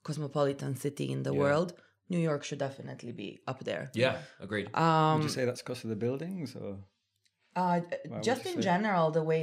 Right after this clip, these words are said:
Speaker 1: that, uh, that things are in here. Yes, the cost of the bu-, the, the, the way that the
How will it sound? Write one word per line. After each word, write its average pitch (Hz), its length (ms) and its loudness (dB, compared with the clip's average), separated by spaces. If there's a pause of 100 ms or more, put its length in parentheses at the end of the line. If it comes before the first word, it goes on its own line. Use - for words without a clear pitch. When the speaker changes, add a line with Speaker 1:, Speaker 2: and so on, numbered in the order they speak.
(120)
Speaker 1:
that, 143 160 -2 (220)
uh, 131 480 -2 (380)
that 151 160 -2 (140)
things 160 180 0 (140)
are 151 180 6
in 143 60 -6 (100)
here. 143 160 0
Yes, 170 280 2 (180)
the 147 80 -4
cost 147 280 -8
of 151 140 -10
the 147 120 -6
bu-, 147 140 -2 (100)
the, 139 100 0 (480)
the, 143 120 -2 (480)
the 151 140 2
way 151 120 6
that 143 220 0 (240)
the 156 100 4